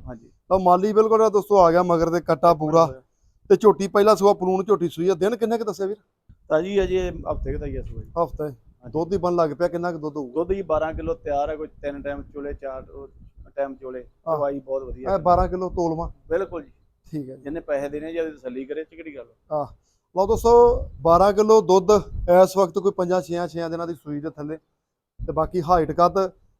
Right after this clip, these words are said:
Speaker 2: ਨਾਰਮਲ ਆਪਾਂ ਕਹਿੰਦੇ ਵੀ ਹਾਈਟ ਕੱਦ ਮੀਡੀਅਮ ਕੋਈ ਵੀਰ ਮੰਨ ਕੇ ਸੌਦਾ ਕਰ ਲੈ, ਮੀਡੀਅਮ ਹਾਈਟ ਕੱਦ ਆ।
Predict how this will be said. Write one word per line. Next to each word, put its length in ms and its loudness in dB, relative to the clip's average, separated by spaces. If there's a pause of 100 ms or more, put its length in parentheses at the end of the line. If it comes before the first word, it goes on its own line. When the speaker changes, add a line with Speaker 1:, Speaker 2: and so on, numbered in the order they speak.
(120)
Speaker 2:
ਨਾਰਮਲ 420 6
ਆਪਾਂ 160 0
ਕਹਿੰਦੇ 240 0
ਵੀ 80 -2
ਹਾਈਟ 220 2
ਕੱਦ 180 -2
ਮੀਡੀਅਮ 520 -2
ਕੋਈ 200 -2
ਵੀਰ 160 -2
ਮੰਨ 220 -2
ਕੇ 100 -6
ਸੌਦਾ 260 -6
ਕਰ 140 -4
ਲੈ, 100 -6
ਮੀਡੀਅਮ 360 -6
ਹਾਈਟ 280 -6
ਕੱਦ 260 -2
ਆ। 140 -6